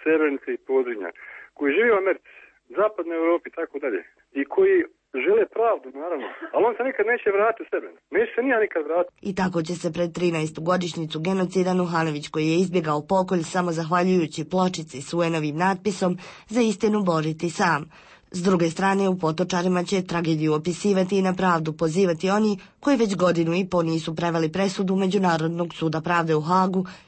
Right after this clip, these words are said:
Speaker 2: i samim tim zatražili odgovornost onih koji su u smrt odveli hiljade muškaraca i dječaka. Za Radio Slobodna Evropa iz Sarajeva, Dženana Halimović.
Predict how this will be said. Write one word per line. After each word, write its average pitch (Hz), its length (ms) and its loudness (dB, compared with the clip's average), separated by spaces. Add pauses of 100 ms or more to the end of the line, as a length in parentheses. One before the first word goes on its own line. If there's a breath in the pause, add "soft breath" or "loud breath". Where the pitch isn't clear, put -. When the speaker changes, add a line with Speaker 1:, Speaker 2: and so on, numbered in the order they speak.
Speaker 2:
i 233 80 -6
samim 175 420 2
tim 208 220 0
zatražili 175 640 0
odgovornost 180 640 2
onih 190 320 0
koji 185 180 2
su 185 180 -4
u 190 40 -2
smrt 175 380 -2
odveli 185 340 2
hiljade 180 420 0
muškaraca 160 600 -2
i 160 100 0
dječaka. 151 640 -2 (380 loud breath)
Za 190 140 0
Radio 165 320 4
Slobodna 180 360 0
Evropa 175 280 0
iz 175 100 -2
Sarajeva, 175 540 0
Dženana 165 360 0
Halimović. 156 760 -4